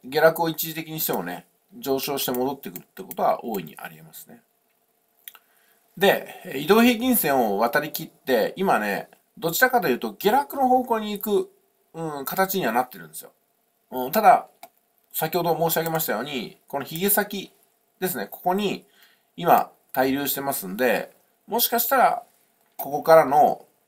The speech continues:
反発があって上の方に戻るかもしれないよねってところありますね。いずれにしても今週一番の難所になってますから、今日自信のない方はもうね、エントリーを考えずに、えー、デモトレードでやっていただければいいと思います。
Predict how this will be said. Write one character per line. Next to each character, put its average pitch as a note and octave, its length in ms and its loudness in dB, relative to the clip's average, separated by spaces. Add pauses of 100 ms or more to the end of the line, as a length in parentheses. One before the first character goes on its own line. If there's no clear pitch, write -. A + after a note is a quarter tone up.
反 B2 260 0
発 A#2 340 -2
が A2+ 180 8
あ A#2 40 6
っ - 120 -4 (240)
て G3+ 300 4
上 C3 200 2
の A#2+ 100 -2
方 A2 160 -4
に F2+ 60 -6
戻 F#2 300 -6
る G2+ 80 -10
か - 180 -14
も D#2 80 -16
し - 140 -12
れ E2 80 -12
な F2 140 -10
い D#2+ 40 -14
よ - 60 -20
ね F3 120 -12
っ - 20 -10
て - 60 -20 (120)
と E3+ 80 -18
こ - 140 -16
ろ - 80 -14
あ - 20 -14
り - 80 -20
ま - 100 -20
す - 120 -20
ね。 - 100 -20 (880)
い D#3 80 -6
ず G3 80 -2
れ C4+ 60 2
に C4+ 60 2
し C4 60 2
て C4 80 2
も E3 220 0 (180)
今 A#3+ 260 4
週 B3 160 2
一 A3+ 200 0
番 G#3+ 180 6
の F#2 220 -4 (300)
難 D3+ 260 4
所 F#3+ 120 4
に B2 60 0
な F#2+ 80 -2
っ - 60 -10
て E2+ 100 -18
ま E2 80 -10
す - 100 -8
か G#2+ 120 0
ら、 B2+ 280 8 (440)
今 A#3 120 4
日 - 40 6
自 E3 140 0
信 B3+ 180 4
の D4 80 0
な D#4+ 100 2
い C4+ 60 0
方 A#2+ 180 2
は G2+ 60 2
も G2+ 160 -6
う - 20 -6
ね、 F2+ 160 -8
エ - 20 -2
ン A#2 100 -6
ト G2+ 100 -6
リ F2+ 80 -6
ー A2+ 100 -2
を B2 80 0
考 G2+ 340 -6
え G2+ 60 -2
ず F#2 140 -10
に、 E3 320 -6 (200)
え D#2 120 -16
ー、 E2+ 40 -14
デ A2+ 120 -4
モ A#2+ 100 -2
ト B2 80 -4
レ A#2+ 80 -2
ー F#2+ 100 -8
ド D#2+ 60 -16
で D#2 60 -14
や D2+ 80 -12
っ - 20 -20
て D#2+ 140 -20
い D#2 60 -20
た F#2+ 100 -12
だ F#2+ 80 -12
け G2 60 -20
れ F#2+ 60 -12
ば D#2 120 -16
い E2 60 -20
い E2 40 -20
と - 80 -20
思 - 100 -20
い - 80 -20
ま - 60 -20
す。 - 240 -10